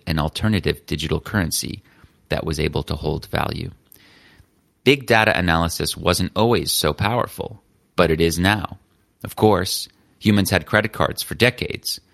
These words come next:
but unlike those early days, now governments can sift through all financial data with the press of a button. To get credits, you need to provide I D. To use credits, you need to be loyal. To get the best perks, you need to be a perfect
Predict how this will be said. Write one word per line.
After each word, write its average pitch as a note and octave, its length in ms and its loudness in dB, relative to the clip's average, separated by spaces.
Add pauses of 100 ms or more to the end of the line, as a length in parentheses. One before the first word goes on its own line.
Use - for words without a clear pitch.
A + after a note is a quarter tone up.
(400)
but D#2+ 120 2
unlike E2 380 2
those E2 400 2
early G2 340 2
days, C#2 480 -2 (300)
now G2 200 4
governments D#2+ 420 0
can D2+ 160 -8
sift - 300 -4
through E2 180 -2
all F#2 220 4
financial D#2 460 -4
data C#2+ 480 -2
with D#2+ 120 -2
the D2 60 -4
press - 420 -4
of D#2 100 -4
a D2+ 60 -2
button. - 360 -4 (760)
To G2+ 100 -2
get B2 200 2
credits, - 520 0 (440)
you F#2 120 2
need F2+ 160 4
to E2 80 -2
provide D#2 360 2
I D2+ 140 4
D. C#2 300 -6 (480)
To E2 100 -6
use G#2 280 2
credits, - 540 0 (100)
you E2+ 160 4
need D#2+ 180 0
to - 60 -10
be D#2 100 0
loyal. D2 480 0 (300)
To G2+ 100 0
get F#2+ 160 4
the F#2+ 60 0
best - 360 0
perks, - 560 0 (160)
you E2 120 0
need D#2 160 -2
to D2+ 80 -8
be D2+ 140 -2
a C#2+ 60 -2
perfect - 540 -4